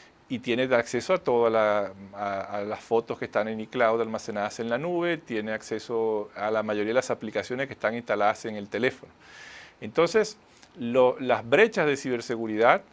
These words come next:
eh, primero están, em, diseminadas. Puede estar en la computadora personal, puede estar en el móvil. Eh, están normalmente asociadas a aplicaciones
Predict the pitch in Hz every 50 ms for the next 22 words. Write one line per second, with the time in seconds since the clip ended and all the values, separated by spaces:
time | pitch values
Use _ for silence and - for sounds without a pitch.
0 | - - - - - _ - 98 101 98 98 98 98 95 98 95 95 92 - -
1 | _ _ - 113 107 113 127 156 196 208 185 135 107 101 - - 107 - - -
2 | 127 123 123 127 127 123 123 120 113 110 107 104 98 92 - - 117 110 104 101
3 | 101 101 101 98 95 92 92 90 92 - - - 127 110 107 113 113 127 117 -
4 | 135 120 120 127 160 185 170 139 110 101 - - 123 120 127 127 127 - 123 120
5 | 127 120 117 113 - 110 95 104 101 - 107 113 127 143 139 147 139 139 - 151
6 | 156 160 165 165 160 - - 107 107 - - 107 98 233 120 127 139 160 180 196
7 | 190 180 190 220 - - - _ - - - - - - - - - - _ -
8 | 113 110 110 110 110 107 107 107 107 - - _ _ _ - - - - 135 131
9 | 123 113 - - 147 143 151 156 165 170 156 156 156 156 156 156 156 151 - 165
10 | - - 139 - - 170 156 143 131 113 113 113 113 113 - 117 117 113 123 110
11 | - - 170 180 180 190 214 - -